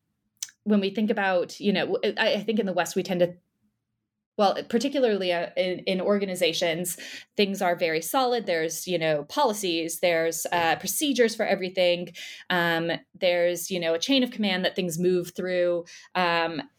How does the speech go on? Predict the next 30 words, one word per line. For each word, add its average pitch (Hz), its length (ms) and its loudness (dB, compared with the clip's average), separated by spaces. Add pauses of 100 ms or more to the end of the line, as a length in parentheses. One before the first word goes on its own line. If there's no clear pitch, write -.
(240)
at 180 120 0
an 175 280 2
organization, 170 920 0 (260)
and 185 320 0
that 165 520 0 (120)
things 233 220 2
are, 208 140 -2
should 233 200 2
be 196 120 -2
structured 185 720 0
on 160 420 0
those. - 460 0 (320)
Um, 180 340 0
but 196 240 2 (140)
at 208 100 0
the 208 120 -2
N 208 100 4
G 226 160 0
O, 220 400 0 (160)
uh, - 180 0
so 247 240 -2
much 277 240 0
more 220 260 2
is 196 300 0
contingent, 214 960 -2 (400)
um, 190 420 0
dependent 247 580 0
on 208 120 0
the 208 80 0
context, - 1000 -2